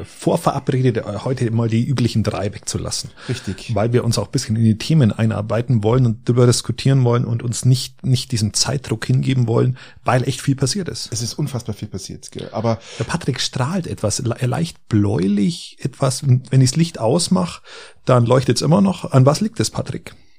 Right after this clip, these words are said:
Speaker 2: Ich bin geimpft.
Speaker 1: Ah,
Speaker 2: Ich habe
Speaker 1: okay.
Speaker 2: meine zweite Impfung erhalten und das kam relativ plötzlich, ähm, da mein Termin ja am einundzwanzigsten fünften feststand. Der wurde dann aber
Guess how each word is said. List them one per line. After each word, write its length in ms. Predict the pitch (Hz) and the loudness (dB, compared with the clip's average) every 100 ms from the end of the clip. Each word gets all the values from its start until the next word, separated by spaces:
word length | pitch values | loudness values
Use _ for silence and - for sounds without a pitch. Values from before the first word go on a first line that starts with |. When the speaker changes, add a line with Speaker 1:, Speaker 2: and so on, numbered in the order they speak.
| - - - - | -20 -20 -20 -16
Speaker 2:
Ich 100 | - | -4
bin 120 | 113 | -2
geimpft. 440 | 139 151 - - - | -2 -4 -8 -14 -10
Speaker 1:
Ah, 460 | - 262 254 120 98 - | 0 2 2 0 -4 -6
Speaker 2:
Ich 80 | 123 | -4
habe 40 | |
Speaker 1:
okay. 120 | 147 143 | 0 2
Speaker 2:
meine 120 | 147 | 0
zweite 320 | 131 139 160 | 2 0 0
Impfung 260 | 160 156 120 | -2 -2 -2
erhalten 400 | 98 104 156 165 - - - - - | -2 -4 -4 -6 -8 -20 -20 -20 -12
und 440 | - 123 123 - 131 | -6 -4 -4 -4 -4
das 120 | 123 | -2
kam 180 | 123 120 | -2 0
relativ 400 | 127 143 113 - | -2 -2 -6 -8
plötzlich, 760 | - 107 - - 240 233 - - | -4 -4 -2 -6 -6 -8 -14 -12
ähm, 540 | 139 139 143 151 151 - 123 | -6 -4 -4 -6 -10 -12 -6
da 540 | 120 123 156 117 - - - - | -2 -2 -2 -6 -12 -20 -20 -6
mein 220 | 127 135 | -4 -2
Termin 260 | 123 135 160 | -2 0 0
ja 60 | |
am 80 | 127 | 0
einundzwanzigsten 680 | 127 165 160 139 139 - 139 | 0 -2 -2 -6 -8 -10 -10
fünften 340 | 160 160 - | -8 -8 -10
feststand. 720 | 143 - 208 - - 190 - - | -10 -8 -8 -10 -8 -8 -10 -8
Der 140 | 127 | -2
wurde 160 | 139 143 | 0 0
dann 160 | 135 | -2
aber 300 | 123 123 127 | -2 -6 -6